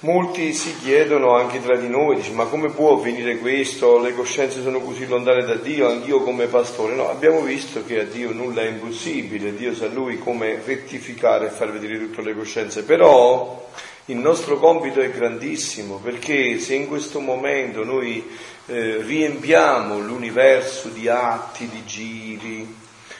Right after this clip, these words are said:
di tutto questo, questo atto troverà i cuori sempre più pronti, anche che non lo sanno loro adesso, anche quelli che sono immersi nel peccato, però quando poi arriverà, no,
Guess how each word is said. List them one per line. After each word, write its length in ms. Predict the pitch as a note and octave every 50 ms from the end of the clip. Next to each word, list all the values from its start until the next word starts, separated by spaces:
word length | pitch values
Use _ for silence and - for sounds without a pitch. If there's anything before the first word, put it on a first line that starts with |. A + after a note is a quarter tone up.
| - - -
di 140 | D3 D3 C#3+
tutto 340 | C#3+ D3 D3 - C#3+ C3+
questo, 1040 | B2+ B2 C3+ C3 B2 A#2 - - - - - A2 A2+ A#2 B2 B2 A#2+ - - - - - - - - - - - - - - - - - - -
questo 460 | _ - E3+ F#3 F3+ - F3 F3+ E3+ E3+
atto 420 | E3 D3 C3+ C3 - - C3+ C3+
troverà 300 | C3+ C3+ C3+ C#3+ D3 D#3
i 180 | D#3 D3 D3+ D#3
cuori 360 | E3 D#3+ C#3+ - B2 A#2+ -
sempre 400 | - - G3 G3 F#3 E3+ E3+ E3
più 240 | E3 D#3+ D#3+ - -
pronti, 420 | - F#3+ F#3+ E3+ D3+ B2+ B2 D3
anche 300 | F3+ G#3+ G#3+ F#3 F#3+ F#3
che 100 | F3+ F#3
non 160 | F3 F3 E3+
lo 100 | E3 D#3+
sanno 460 | - - - F3+ F3+ F3 D3+ C#3+ C3+
loro 280 | B2+ C3+ B2+ B2 B2 B2
adesso, 360 | A#2+ B2 B2 A#2+ A#2 - D#3
anche 220 | D#3 D#3+ E3 E3+ F3
quelli 240 | G3 G3 F3 E3
che 80 | C#3+ C#3+
sono 200 | - - D3+ C#3+
immersi 440 | C#3 C3+ C#3+ D#3 D#3 D3+ - D3+ D3
nel 140 | C#3+ C3+ C3+
peccato, 500 | - D3 C#3 - - D3+ C3+ A#2+ A#2+ A#2+
però 280 | C#3 E3+ F3 D3+ C3
quando 360 | C3 E3 F#3 F3+ E3+ D#3 D#3
poi 260 | D#3 F3+ G3 F#3+ F3 D3
arriverà, 680 | C3 C#3 D#3+ E3+ - D3+ D3 C#3+ D3 C#3+ C3 - - -
no, 500 | C3+ E3 E3+ E3 C#3+ B2+ - - -